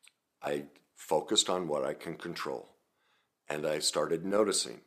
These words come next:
that whenever the kids were in her care, they were late to school. Also, they had,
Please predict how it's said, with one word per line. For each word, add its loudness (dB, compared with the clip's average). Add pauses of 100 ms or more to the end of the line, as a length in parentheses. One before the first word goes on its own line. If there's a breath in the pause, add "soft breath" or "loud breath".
(560)
that 0
whenever 0
the 0
kids -2
were 4
in -2
her -2
care, -6 (360)
they -6
were -4
late -6
to -4
school. -2 (580)
Also, 6 (260 soft breath)
they 4
had, 2